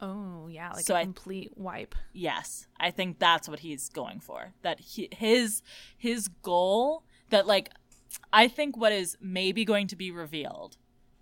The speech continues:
Speaker 2: is that there is no way for the Yeerks to actually win, and it is
Speaker 1: Mm-hmm.
Speaker 2: merely a, a, uh,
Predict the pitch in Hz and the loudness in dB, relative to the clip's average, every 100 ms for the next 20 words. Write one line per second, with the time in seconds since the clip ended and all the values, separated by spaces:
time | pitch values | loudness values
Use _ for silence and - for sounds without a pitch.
0 | _ 196 175 - 170 165 160 185 190 180 | _ -4 -4 2 2 2 0 0 0 0
1 | 208 208 180 196 202 190 175 170 175 - | 2 2 2 2 2 2 0 -2 -2 -4
2 | 185 160 175 170 170 - - 208 - - | -6 -6 -8 -8 -10 -10 -8 -8 -6 -4
3 | 160 - - 185 165 156 147 147 143 156 | -4 -4 -8 -8 -8 -10 -10 -10 -8 -4
4 | 202 285 - _ _ _ 190 240 208 180 | -4 -6 -12 _ _ _ 0 2 0 -2
5 | 190 180 185 185 180 180 170 170 - 165 | -4 -4 -4 -2 -2 -2 -4 -4 -4 -4
6 | 160 160 151 - _ _ - 175 160 151 | -2 -4 -6 -10 _ _ -6 -4 -4 -6
7 | - 160 147 127 | -4 0 0 0